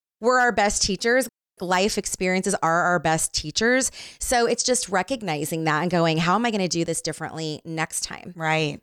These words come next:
Speaker 1: And,
Speaker 2: Learn
Speaker 1: or
Speaker 2: from the, where you have failed in the past
Speaker 1: Yeah.
Speaker 2: and do it differently.
Speaker 1: And how is that scenario showing up in different areas of my life? Like,
Speaker 2: Yeah.
Speaker 1: maybe it's also not in that same setting, but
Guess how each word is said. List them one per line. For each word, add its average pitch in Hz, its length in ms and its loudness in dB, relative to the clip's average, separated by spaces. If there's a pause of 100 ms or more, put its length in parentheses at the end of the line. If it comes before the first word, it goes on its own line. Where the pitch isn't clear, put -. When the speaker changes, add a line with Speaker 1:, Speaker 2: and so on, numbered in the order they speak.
(160)
Speaker 1:
And, 185 220 -4
Speaker 2:
Learn 233 540 2
Speaker 1:
or 151 40 -8
Speaker 2:
from 160 320 0
the, 156 300 4
where 160 240 2
you 156 260 2
have 151 320 -2
failed 165 460 2
in 165 100 2
the 160 80 0
past 180 560 -2
Speaker 1:
Yeah. 196 240 0
Speaker 2:
and 190 80 -8
do 196 160 -2
it 233 80 -2
differently. - 640 -8
Speaker 1:
And 226 140 -2
how 220 260 2
is 233 140 2
that 196 260 2
scenario 185 880 4 (300)
showing 190 500 2
up 170 180 -2
in 190 120 -2
different 196 340 -2
areas 151 320 -2
of 151 80 -4
my 147 140 -2
life? 98 320 -4
Like, 180 160 0
Speaker 2:
Yeah. 180 240 2
Speaker 1:
maybe 175 180 0
it's 190 140 -2
also 185 280 2
not 175 300 2
in 185 80 -2
that 170 160 0
same 170 220 -2
setting, 208 480 0
but 175 280 0